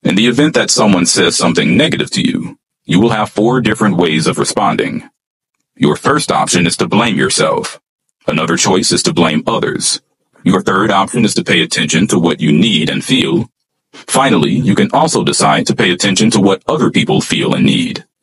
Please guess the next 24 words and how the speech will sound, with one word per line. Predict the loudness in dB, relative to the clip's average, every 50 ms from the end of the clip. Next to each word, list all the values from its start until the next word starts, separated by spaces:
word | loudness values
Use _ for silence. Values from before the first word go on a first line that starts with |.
| _ _ _ _ _ _ _ _ _ _ _ _ -20 _ _ _ _
When | -2 0 0
you | 2 2
hear | 2 2 2 4
a | 4 2 2
negative | 2 0 0 0
statement | 0 -2 -2 -2 0 0 0 0 0 0
and | 0 -2 0 0
think | 0 0 0 2
through | 2 2 2 2
all | 2 2 2 0 0
four | 0 0 0 2 2 2
of | 2 2 2
these | 2 2 2 2 2
options, | 2 0 0 0 -2 -2 -2 -2 -4 -4 -6 -8 _ _ _ _ _ _
you'll | 0 2 2 4 4
be | 4 4
able | 4 2 2
to | 2 0
better | 0 0 0 0 2 2 2
understand | 0 0 0 0 0 0 0 0 0 0 0
the |
situation | 0 0 0 0 0 2 2 2 0 0 0 -2 0
you're | 0 0 0
in. | -2 -2 -4 -4 -6 -8